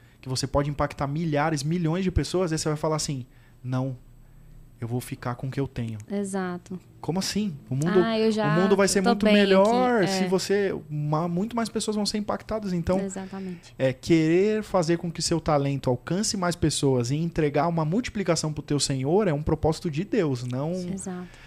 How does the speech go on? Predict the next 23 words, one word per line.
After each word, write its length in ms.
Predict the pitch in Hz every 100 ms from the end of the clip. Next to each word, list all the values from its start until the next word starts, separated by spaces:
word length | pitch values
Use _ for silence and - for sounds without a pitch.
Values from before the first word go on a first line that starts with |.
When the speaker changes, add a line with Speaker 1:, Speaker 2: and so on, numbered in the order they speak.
| -
Speaker 1:
não 100 | 131
tem 160 | 143 151
nada 200 | 151 185
a 40 |
ver 160 | 165 165
com 380 | - 175 170 160
reter 340 | 135 151 151
pra 200 | 147 170
gente, 360 | 143 123 120 -
né? 260 | 120 202
Speaker 2:
É. 400 | 196 - - - -
Tanto 200 | 311 311
que 160 | 349 330
quando 160 | 302
você 200 | 330 359
vê 120 | 277
as 180 | 254 240
histórias 400 | 220 - 202 185
bíblicas, 540 | 175 208 233 240 202 180
né, 140 | 180
você 260 | 185 - 190
vê 160 | 190
sempre, 580 | - 220 240 294 302 320